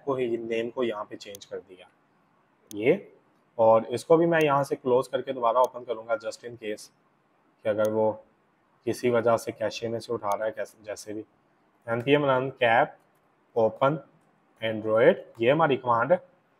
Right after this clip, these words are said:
यहाँ पे मैंने इसको uninstall कर दिया।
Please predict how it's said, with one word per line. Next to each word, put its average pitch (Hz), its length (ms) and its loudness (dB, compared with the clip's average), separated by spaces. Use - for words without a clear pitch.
यहाँ 113 220 2
पे 131 120 0
मैंने 123 220 0
इसको 123 240 -4
uninstall 143 500 0
कर 151 140 2
दिया। 123 260 0